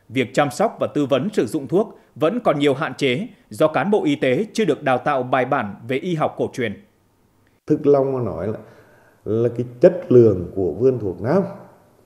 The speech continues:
Speaker 2: tại các trạm y tế thì có những cái trạm thì rất, rất tốt, nhưng có những trạm thì chưa được quan tâm nhiều, bởi vì là,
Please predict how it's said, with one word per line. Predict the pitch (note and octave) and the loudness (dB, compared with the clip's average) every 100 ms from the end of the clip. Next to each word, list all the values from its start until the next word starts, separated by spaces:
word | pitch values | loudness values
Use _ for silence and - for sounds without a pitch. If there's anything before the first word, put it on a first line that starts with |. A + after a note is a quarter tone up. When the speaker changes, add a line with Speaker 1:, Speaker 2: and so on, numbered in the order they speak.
| _ - | _ -4
Speaker 2:
tại | A2+ G2 | -4 -2
các | F2 E2 | -6 -6
trạm | G2+ G2 | -6 -4
y | B2 | -4
tế | B2+ F2 F2 | -4 -4 -4
thì | G2+ - - | -8 -10 -4
có | G2 G#2 | 2 2
những | A2+ B2+ C#3+ | 2 0 -2
cái | D3 | -2
trạm | A2+ G#2 F#2 | -4 -4 -4
thì | G2+ | -4
rất, | C#3 - - - | -4 -6 -20 -18
rất | - - | -6 4
tốt, | B2 B2 - - - - A#2+ | 4 4 -10 -20 -20 -10 -4
nhưng | D3 | -2
có | A#2+ F#2 | -2 -2
những | A#2 A2+ | -2 -2
trạm | B2+ G#2+ F#2+ | -2 -2 -4
thì | G2+ G2 F#2+ F2+ | -6 -6 -6 -4
chưa | - E3+ | 4 4
được | C#3+ | 4
quan | A#2+ B2+ | 2 0
tâm | D3+ D#3 D3+ | 0 -2 0
nhiều, | D3+ D#3 B2+ - - - | 6 6 6 -6 -18 -6
bởi | A2+ G#2+ | 0 2
vì | B2+ C3 | 4 4
là, | C3+ B2+ | 2 -2